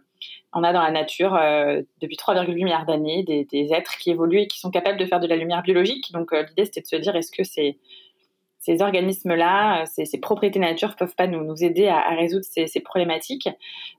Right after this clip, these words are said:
Euh, et aujourd'hui, donc, euh, sept ans après, on a fait beaucoup de recherche et développement pour développer, euh, une source de lumière à partir de cette, euh, de cette bioluminescence. Euh, on est en train de préparer notre premier, euh, prototype de, d'expérimentation pour le mobilier urbain bioluminescent,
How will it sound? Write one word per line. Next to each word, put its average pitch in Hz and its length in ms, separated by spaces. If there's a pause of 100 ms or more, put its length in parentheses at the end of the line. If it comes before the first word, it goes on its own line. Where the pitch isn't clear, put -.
Euh, 165 180 (220)
et 175 120
aujourd'hui, 180 500
donc, 180 240
euh, 156 580
sept 175 300
ans - 80
après, 220 380
on 180 80
a 165 60
fait 170 120
beaucoup 214 240
de 214 60
recherche 202 260
et - 40
développement 180 500
pour - 180
développer, 185 560
euh, 151 100 (420)
une 165 140
source 220 240
de 202 80
lumière 190 380
à 160 60
partir 196 300
de 180 60
cette, 170 280
euh, 147 260
de 143 80
cette - 240
bioluminescence. 196 920 (540)
Euh, 156 260
on 170 140
est 175 80
en 175 80
train 185 160
de 185 40
préparer 190 380
notre 175 180
premier, 190 600
euh, 151 180 (260)
prototype 208 640
de, 151 280
d'expérimentation 190 880
pour 165 300
le 147 120
mobilier 190 380
urbain 180 320
bioluminescent, 165 560